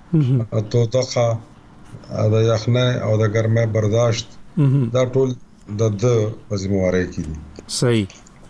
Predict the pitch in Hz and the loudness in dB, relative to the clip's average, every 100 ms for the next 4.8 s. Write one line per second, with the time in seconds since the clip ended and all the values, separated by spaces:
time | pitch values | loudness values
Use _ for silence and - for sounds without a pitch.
0 | - - 127 123 120 156 - 147 143 - | -20 -4 0 2 2 0 0 0 -2 -2
1 | 127 - 151 127 - 131 120 113 113 110 | -4 0 0 0 -6 -2 -2 -2 -2 -4
2 | - 104 98 95 101 92 98 82 104 104 | -2 0 0 0 -2 -2 -2 -2 0 2
3 | 98 98 110 110 117 113 110 - 117 113 | 0 2 2 2 0 0 -4 -4 0 2
4 | 110 113 107 104 104 101 107 104 | 0 -2 -2 0 0 0 0 0